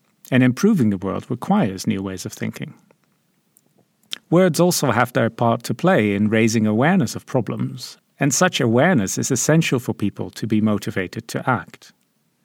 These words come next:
That's why I write. But I worry that on platforms like Twitter, the words and messages have become increasingly detached from the actions. That is Dean's point about the current internet economy. It reduces politics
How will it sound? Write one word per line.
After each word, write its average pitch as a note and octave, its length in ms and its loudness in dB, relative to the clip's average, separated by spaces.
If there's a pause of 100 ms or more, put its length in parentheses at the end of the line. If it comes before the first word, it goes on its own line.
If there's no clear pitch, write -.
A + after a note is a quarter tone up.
(480)
That's G2 260 -4
why G#2 200 -2
I G2 160 -4
write. A#2+ 480 -4 (960)
But B2+ 120 2
I C3 120 4
worry F#3 340 4
that A2 240 0
on A2 160 2
platforms A2+ 580 0
like G#2+ 280 -2
Twitter, B2+ 480 -2
the G#2+ 120 -2
words C3 540 0
and F#2+ 160 -4
messages B2+ 540 -2
have A#2 180 -2
become B2 360 0
increasingly A#2+ 680 0
detached - 580 -4
from G#2+ 240 -2
the G#2 140 0
actions. - 800 -8 (960)
That G3 180 2
is G3 160 0
Dean's G#2+ 320 0
point G#2+ 420 -2
about A2 320 -4
the C3+ 80 -2
current A2 400 0
internet G#2+ 480 -4
economy. B2 640 -2
It A#2+ 140 -2
reduces D3 560 0
politics - 800 -4